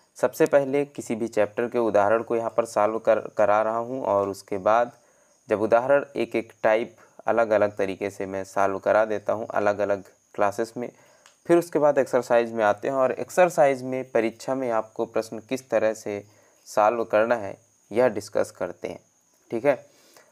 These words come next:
तो चलिए शुरू करते हैं आज की क्लास को।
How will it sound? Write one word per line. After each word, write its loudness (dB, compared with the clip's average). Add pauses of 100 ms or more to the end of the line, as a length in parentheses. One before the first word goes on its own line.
(280)
तो -2
चलिए -2
शुरू -8
करते 0
हैं -4
आज -2
की -8
क्लास 0
को। -8